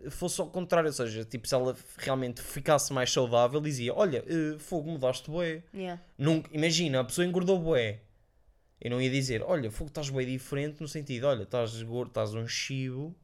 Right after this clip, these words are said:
Speaker 1: Não, eu não tinha coragem, mesmo que
Speaker 2: Eu
Speaker 1: fosse
Speaker 2: tenho
Speaker 1: um
Speaker 2: amigas muito próximas a quem eu não se-, me sinto minimamente confortável para dar esse tipo
Speaker 1: Claro,
Speaker 2: de
Speaker 1: claro.
Speaker 2: opiniões, porque eu não me sinto no direito de, de fazer esse tipo de julgamento.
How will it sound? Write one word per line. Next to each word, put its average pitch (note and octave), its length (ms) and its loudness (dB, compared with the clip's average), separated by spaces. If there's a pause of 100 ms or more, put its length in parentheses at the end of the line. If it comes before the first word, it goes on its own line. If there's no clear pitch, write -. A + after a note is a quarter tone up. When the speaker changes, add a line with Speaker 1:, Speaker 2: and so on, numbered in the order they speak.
Speaker 1:
Não, C#3 220 -2
eu D#3 120 0
não D#3 120 0
tinha D#3+ 200 -2
coragem, A#2+ 400 2
mesmo C3+ 160 -4
que A#3 60 4
Speaker 2:
Eu A3+ 60 6
Speaker 1:
fosse A#3+ 100 6
Speaker 2:
tenho B3+ 140 6
Speaker 1:
um B3+ 40 2
Speaker 2:
amigas G#3+ 420 2
muito A3+ 260 -2
próximas A#3 760 -4
a A3 80 -8
quem A#3 260 -2
eu A3+ 60 -2
não A3+ 200 -4
se-, - 200 -12
me A3+ 100 -4
sinto G#3 300 -6
minimamente G#3+ 420 -4
confortável G#3+ 400 -4
para A3 180 -4
dar G3 180 0
esse F3+ 160 -4
tipo - 160 -10
Speaker 1:
Claro, E3 240 2
Speaker 2:
de G#3 60 -4
Speaker 1:
claro. - 40 -6
Speaker 2:
opiniões, F#3+ 380 -6 (500)
porque D#4 280 2
eu D#4 60 4
não D4+ 180 0
me D4+ 240 -4
sinto D4+ 480 -2
no D#4 120 2
direito C#4+ 600 0
de, G#3 720 -16
de A3 80 -10
fazer C4+ 380 -4
esse - 180 -4
tipo A3+ 200 -6
de A#3+ 140 -2
julgamento. A#3+ 680 -4